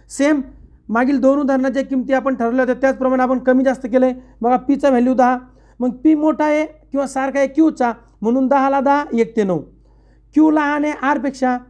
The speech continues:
म्हणून काय, दोन ते अकरा. आर आणि एम सारखा आहे म्हणून दोन ते अकरा.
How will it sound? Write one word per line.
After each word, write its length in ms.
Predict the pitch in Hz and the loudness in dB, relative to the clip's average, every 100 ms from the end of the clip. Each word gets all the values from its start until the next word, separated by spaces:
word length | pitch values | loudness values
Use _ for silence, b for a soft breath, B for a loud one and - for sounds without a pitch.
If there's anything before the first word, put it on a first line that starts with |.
| _ | _
म्हणून 240 | 208 254 269 | -2 0 2
काय, 180 | 269 | 2
दोन 200 | 240 233 | 2 2
ते 100 | 208 | 2
अकरा. 280 | 240 202 165 147 _ _ | -2 -2 -6 -10 _ _
आर 200 | 165 208 | -4 -2
आणि 200 | 262 277 | 0 0
एम 120 | 277 269 | 0 0
सारखा 280 | 269 262 | -2 0
आहे 80 | 262 | 0
म्हणून 180 | 240 240 | 0 0
दोन 220 | 220 214 | 0 0
ते 40 | 208 | -2
अकरा. 280 | 214 - | -2 -6